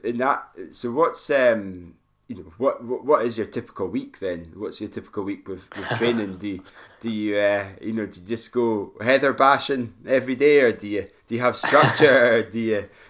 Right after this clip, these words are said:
Speaker 1: do you do four hundred meter reps in, in the Lochaber playing fields,
Speaker 2: Ooh.
Speaker 1: or? <laughs> I doubt the
Speaker 2: Uh,
Speaker 1: latter, but, uh, yeah.
Speaker 2: So,
Speaker 1: Tell me.
Speaker 2: um, <laughs> yeah, yeah. I think I, I used to just go heather bashing, eh, and I used to,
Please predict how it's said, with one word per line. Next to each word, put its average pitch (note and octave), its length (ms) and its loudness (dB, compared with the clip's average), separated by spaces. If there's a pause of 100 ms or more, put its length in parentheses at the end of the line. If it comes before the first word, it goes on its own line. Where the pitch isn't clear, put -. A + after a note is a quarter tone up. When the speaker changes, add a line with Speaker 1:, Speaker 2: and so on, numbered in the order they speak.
Speaker 1:
do A#2+ 60 -2
you A#2+ 80 -2
do D3+ 100 2
four D3 260 6
hundred C#3+ 300 -4
meter C3+ 280 2
reps C#3+ 400 0
in, C3 340 -4
in B2 100 -6
the C3 80 -2
Lochaber C3 680 2 (280)
playing D#3 300 4
fields, D#3+ 480 0
Speaker 2:
Ooh. - 20 2
Speaker 1:
or? G2 460 -4
<laughs> - 20 4
I - 1700 -4
doubt D3 180 8
the B2+ 140 10
Speaker 2:
Uh, C3+ 40 10
Speaker 1:
latter, G2+ 500 6
but, G#2 560 -8
uh, - 80 -14 (280)
yeah. A#2 420 4
Speaker 2:
So, D#3 320 8
Speaker 1:
Tell - 0 -
me. D3+ 140 6
Speaker 2:
um, C#3+ 480 0
<laughs> - 40 -20 (160)
yeah, C#3+ 340 -4 (760)
yeah. C#3+ 120 6
I D3+ 60 2
think A3+ 220 -2
I, E3 280 -2
I D3 40 0
used D#3+ 400 -8
to D#3 80 -8
just C#3+ 240 -8
go C#3 120 0
heather C3+ 320 -4
bashing, A2+ 400 -6
eh, A#2 240 -2
and G#2 100 -6
I G#2+ 40 -8
used A2+ 340 -14
to, A2 240 -4